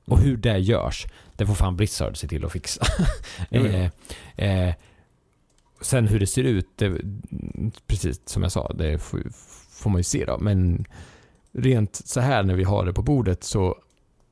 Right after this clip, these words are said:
Speaker 1: bryr jag mig inte så mycket, ärligt talat. Utan jag tycker det mer låter coolt att börja om. På något vis.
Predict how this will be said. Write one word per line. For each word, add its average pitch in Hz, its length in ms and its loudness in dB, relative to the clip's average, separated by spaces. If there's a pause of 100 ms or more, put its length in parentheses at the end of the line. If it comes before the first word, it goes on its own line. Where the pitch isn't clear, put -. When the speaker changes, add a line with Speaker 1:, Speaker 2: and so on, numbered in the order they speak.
(480)
Speaker 1:
bryr 120 420 2
jag 98 80 4
mig 82 120 4
inte 76 160 0
så 95 80 0
mycket, 87 260 0
ärligt 80 220 -2
talat. - 380 -4 (480)
Utan 95 460 0
jag 95 100 4
tycker 98 180 2
det 92 60 4
mer 95 160 4
låter 87 240 -2
coolt - 420 2
att 82 80 -2
börja 87 180 4
om. - 120 -2 (680)
På - 100 0
något - 80 -2
vis. - 200 -6